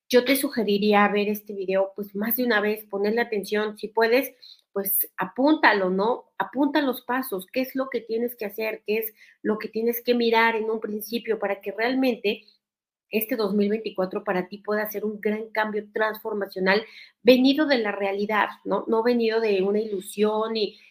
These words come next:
y de todo lo que muchas veces creemos, ¿no? Que, ajá, que el dinero te va a llegar de la nada y se va a aparecer y se te va a aparecer la oportunidad mágica, porque por lo regular sí se te aparece, pero ni la puedes ver, y si la ves, no la puedes tomar, y si la tomas, no la puedes continuar.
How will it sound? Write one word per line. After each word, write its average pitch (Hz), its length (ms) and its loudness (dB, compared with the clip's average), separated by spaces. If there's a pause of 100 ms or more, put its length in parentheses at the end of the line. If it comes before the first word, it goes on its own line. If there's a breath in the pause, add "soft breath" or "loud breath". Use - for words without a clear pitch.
(120)
y 214 80 0
de 214 140 4
todo 226 240 0
lo 233 120 2
que 202 120 -6
muchas 220 320 -2
veces 220 340 -2
creemos, 214 480 2
¿no? 220 220 -2
Que, 196 200 -4
ajá, 220 360 -4
que 214 60 -2
el 208 40 -4
dinero 208 320 -4
te 214 80 -4
va 202 60 0
a - 20 0
llegar 208 260 -2
de 208 100 -4
la 180 120 -4
nada 208 320 -2
y 208 60 -6
se 202 120 -20
va 208 60 -2
a 202 60 -6
aparecer 202 640 0 (260 loud breath)
y 196 60 -12
se 220 100 -6
te 220 100 0
va 226 200 8
a 233 180 2
aparecer 220 460 0
la 220 240 2
oportunidad 196 600 -2
mágica, 262 460 2 (300 loud breath)
porque 247 220 -4
por 311 140 2
lo 311 100 4
regular 330 420 2
sí 330 100 -4
se 349 140 -6
te 320 80 4
aparece, 302 400 -6
pero 226 120 -4
ni 214 120 0
la 208 200 -2
puedes 302 280 0
ver, - 240 -4 (100)
y 240 120 -6
si 247 100 -2
la 226 100 0
ves, 269 220 -2
no 269 100 4
la 277 180 0
puedes 285 240 -4
tomar, 247 360 2 (100)
y 214 120 -10
si 226 100 -8
la 214 160 -4
tomas, 262 320 0
no 247 100 0
la 247 140 -2
puedes 254 180 -2
continuar. 247 500 -2